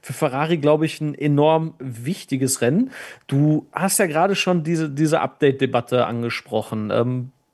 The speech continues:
Toto Wolff, der ja eben diese, dieses Budget Cap so ein bisschen in, in, ins Rollen gebracht hat, das Thema Ferrari mit dem Budget Cap. Sie haben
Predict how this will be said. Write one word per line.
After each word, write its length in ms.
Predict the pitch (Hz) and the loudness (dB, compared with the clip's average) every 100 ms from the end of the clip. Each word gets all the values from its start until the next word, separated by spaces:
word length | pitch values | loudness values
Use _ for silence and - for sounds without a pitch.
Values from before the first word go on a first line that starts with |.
| _ _ _ - - | _ _ _ -16 -6
Toto 300 | - 151 165 | 0 2 4
Wolff, 240 | 135 185 180 | 4 4 4
der 100 | 147 | 4
ja 180 | 147 | 4
eben 220 | 139 147 131 | 2 -2 -2
diese, 320 | 127 127 127 | -2 0 0
dieses 320 | 123 123 123 | -2 -4 -2
Budget 420 | - 131 170 165 | -2 0 2 0
Cap 300 | - 151 - - - - - - | 0 -2 -4 -20 -20 -20 -20 -6
so 80 | 135 | -2
ein 80 | 135 | 0
bisschen 420 | 151 - 147 139 | 0 2 2 0
in, 240 | 131 139 | -2 -2
in, 240 | 139 127 139 | -2 -4 -6
ins 600 | - 139 135 - - 131 | -6 -4 -2 0 -2 0
Rollen 300 | 120 156 170 | 4 4 4
gebracht 360 | 160 139 143 - | 0 0 -2 -2
hat, 140 | 139 | -2
das 180 | 143 - | 0 0
Thema 500 | - 147 151 147 143 | 2 2 4 4 2
Ferrari 540 | 139 123 127 143 143 | 0 0 2 2 0
mit 160 | 135 131 | -4 -4
dem 140 | 123 | -4
Budget 340 | 117 135 147 139 | -2 -2 -2 -2
Cap. 260 | 139 135 - - - - | -2 -2 -4 -18 -18 -6
Sie 160 | 131 147 | 0 2
haben 400 | 170 214 226 | 2 2 -2